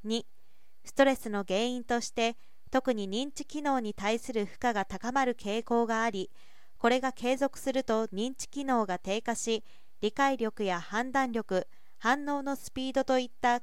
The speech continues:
会議参加にとって重要な能力が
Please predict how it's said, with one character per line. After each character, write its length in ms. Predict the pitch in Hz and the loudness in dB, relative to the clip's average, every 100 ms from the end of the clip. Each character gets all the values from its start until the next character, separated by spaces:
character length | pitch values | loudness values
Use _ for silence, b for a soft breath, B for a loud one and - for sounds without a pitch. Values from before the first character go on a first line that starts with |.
| - | -2
会 260 | - 277 | 2 2
議 120 | 262 214 | 2 -2
参 240 | 226 226 | -2 -2
加 140 | 233 | -2
に 120 | 220 220 | -4 0
と 100 | 226 | 0
っ 20 | |
て 220 | - 185 | 0 -4
重 260 | 180 208 262 | 0 2 4
要 180 | 277 277 | 4 4
な 120 | 269 | 2
能 200 | 277 277 | 2 2
力 260 | 254 226 208 | 2 0 2
が 200 | 196 | 2